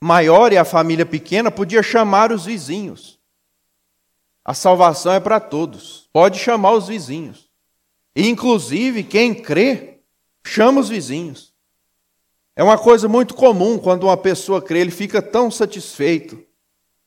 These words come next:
uma transformação interior que ele conta pro vizinho. Ele quer pro pai, pra mãe, pros filhos e pros seus amigos. Aqui diz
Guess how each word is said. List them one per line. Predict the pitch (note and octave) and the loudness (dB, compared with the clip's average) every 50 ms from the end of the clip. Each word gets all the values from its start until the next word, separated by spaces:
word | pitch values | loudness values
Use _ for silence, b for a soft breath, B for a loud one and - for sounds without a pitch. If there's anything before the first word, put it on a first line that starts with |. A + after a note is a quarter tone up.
| _ | _
uma | - F#3 F#3+ | -2 0 0
transformação | F#3+ G3 G3 G3 - - - G3 F#3+ F#3+ F#3 F3+ E3 E3 - F#3 G3 F#3+ | 0 0 -2 -2 -2 0 0 2 2 2 2 0 0 -2 -4 -4 -4 -4
interior | F3+ D#3 D3+ F3 E3+ E3 D3+ C#3+ E3 G3 G3+ F3 | -4 -2 -2 -2 -2 -2 -2 -2 -2 -2 -2 -2
que | - G3 | -2 -4
ele | G3 G#3 G3 | -4 -4 -6
conta | - - F#3 G#3 A3 G#3+ G#3+ G#3+ | -8 -4 -2 0 0 0 -2 -4
pro | G#3 A3 G#3 | -4 -4 -6
vizinho. | F3+ G3 E3 B2+ B2 D3 D#3 D3+ B2+ A#2 - _ _ _ _ _ _ _ _ _ _ _ _ _ _ _ _ _ _ | -8 -8 -10 -10 -10 -10 -10 -12 -12 -14 -18 _ _ _ _ _ _ _ _ _ _ _ _ _ _ _ _ _ _
Ele | - E3+ G3 | 0 0 0
quer | G3 G3 F3+ F#3+ G3+ | 0 2 2 2 2
pro | G3 G3 F#3+ F3 | 2 2 0 -2
pai, | - - - F3+ F3+ F#3 F#3 F3 | 0 2 4 4 6 4 4 2
pra | - F3+ D#3+ D3 | 2 0 0 0
mãe, | C#3+ C#3+ D#3+ F#3 F#3+ F#3 | 0 -2 -2 -2 -2 -2
pros | F3+ - E3 - - - | -4 -6 -8 -10 -10 -14
filhos | - - C3 E3 F#3+ F#3+ F3 E3 - - - - _ _ _ _ _ _ _ _ _ _ _ _ _ _ _ _ _ _ _ _ _ _ _ _ _ _ | -8 -6 -6 -4 -4 -6 -8 -12 -12 -14 -18 -20 _ _ _ _ _ _ _ _ _ _ _ _ _ _ _ _ _ _ _ _ _ _ _ _ _ _
e | - - | -14 -12
pros | E3+ F3+ F3 E3+ E3+ | -8 -6 -6 -6 -4
seus | - E3+ E3+ F3 F3 E3 F3 - - - - _ _ _ _ _ _ _ _ _ _ _ - | -4 -2 -2 -2 -2 -4 -8 -12 -18 -20 -20 _ _ _ _ _ _ _ _ _ _ _ -6
amigos. | C3+ E3 D3 D3 F3+ F#3 D#3+ C#3+ C#3+ - _ _ _ _ _ _ _ _ _ _ _ _ _ _ _ _ _ _ _ _ _ _ _ _ _ _ _ _ _ _ _ _ _ _ _ _ _ _ _ _ _ _ _ _ _ _ _ _ _ _ | -6 -4 -4 -4 -6 -8 -10 -14 -20 -20 _ _ _ _ _ _ _ _ _ _ _ _ _ _ _ _ _ _ _ _ _ _ _ _ _ _ _ _ _ _ _ _ _ _ _ _ _ _ _ _ _ _ _ _ _ _ _ _ _ _
Aqui | - F#3+ F#3+ G#3+ A#3+ G3+ | -2 -2 -2 -2 -4 -4
diz | D3 E3 G3+ A3 A3+ G3+ - - - - - - | -4 -4 -4 -2 -2 -4 -4 -8 -10 -12 -14 -18